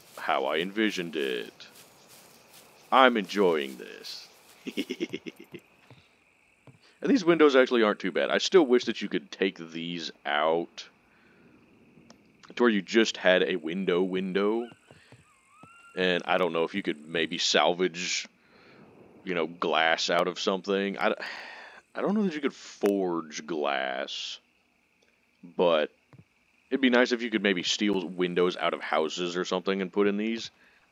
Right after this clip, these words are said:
I don't know. Anyway, what do we need over here? Planks? Well, that's all well and good, but we need logs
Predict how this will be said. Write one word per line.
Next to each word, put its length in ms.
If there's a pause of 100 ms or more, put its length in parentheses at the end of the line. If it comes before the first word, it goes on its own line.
(160)
I 120
don't 140
know. 300 (840)
Anyway, 680 (640)
what 100
do 60
we 60
need 140
over 120
here? 180 (200)
Planks? 500 (4000)
Well, 280
that's 220
all 120
well 240
and 140
good, 220
but 100
we 180
need 360
logs 960